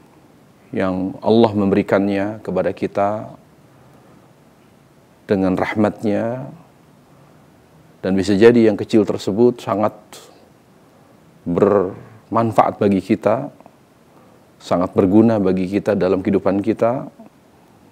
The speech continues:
Namun yang penting dari semua itu, atau yang terpenting dari semua itu adalah bagaimana kita dengan semua nikmat tersebut, kita semakin bersyukur kepada Allah Subhanahu wa Ta'ala.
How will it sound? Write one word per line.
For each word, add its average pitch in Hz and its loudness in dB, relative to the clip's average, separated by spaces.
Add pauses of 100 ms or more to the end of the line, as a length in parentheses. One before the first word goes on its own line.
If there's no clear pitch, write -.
(420)
Namun 143 6
yang 120 4
penting 107 2
dari 90 0
semua 101 -2
itu, 95 -4 (120)
atau 85 -6
yang 90 -2
terpenting 113 4
dari 98 2
semua 95 -2
itu 95 -2
adalah 95 -2 (1040)
bagaimana 101 2
kita 107 -2
dengan 110 -4
semua 117 2
nikmat 101 -2
tersebut, 98 -6
kita 101 -6
semakin 98 -4
bersyukur 123 4
kepada 101 -4
Allah 101 -2
Subhanahu 104 -6
wa 107 -2
Ta'ala. - -10